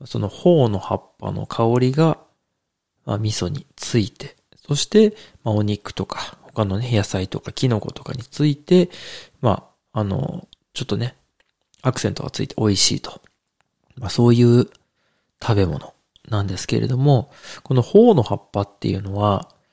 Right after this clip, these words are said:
僕が住んでいるこの長野県の南部の地域だとか、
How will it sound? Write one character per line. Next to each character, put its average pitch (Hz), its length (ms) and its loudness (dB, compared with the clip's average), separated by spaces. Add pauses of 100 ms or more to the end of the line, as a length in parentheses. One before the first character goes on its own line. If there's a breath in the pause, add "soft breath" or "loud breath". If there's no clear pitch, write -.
(180)
僕 120 240 -4
が 160 140 6
住 190 200 -2
ん 156 120 2
で 107 100 0
い 90 80 0
る - 120 -4
こ - 100 -6
の 101 100 -4
長 110 240 2
野 151 140 0
県 104 160 -2
の 135 100 -8
南 123 340 0
部 95 120 -4
の 90 140 -8
地 - 240 -6
域 - 140 -10
だ - 140 -10
と - 140 -20
か、 107 360 -2